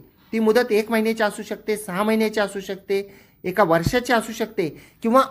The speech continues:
अमुक एका गोष्टीची पूर्तता झाल्यानंतर आणि तसे कळवल्यानंतर एवढ्या दिवसामध्ये खरेदी खत करायची आहे अशी सुद्धा मुदत लिहिता येते.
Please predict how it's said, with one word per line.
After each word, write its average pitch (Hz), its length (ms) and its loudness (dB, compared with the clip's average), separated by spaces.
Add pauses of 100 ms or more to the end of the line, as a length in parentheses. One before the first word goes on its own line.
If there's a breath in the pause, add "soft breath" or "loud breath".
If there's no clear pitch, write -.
अमुक 220 340 2 (100)
एका 214 280 4 (120)
गोष्टीची 202 500 -4 (160)
पूर्तता 233 500 0
झाल्यानंतर 208 880 4 (320 loud breath)
आणि 226 200 0 (140)
तसे 208 200 2
कळवल्यानंतर 226 800 2 (120)
एवढ्या 190 300 0
दिवसामध्ये 233 640 -2
खरेदी 226 280 -4
खत 214 180 -2
करायची 180 300 2
आहे 147 200 0 (340 loud breath)
अशी - 220 -4
सुद्धा 233 260 -2
मुदत 185 340 0
लिहिता 156 220 -6
येते. 143 200 -8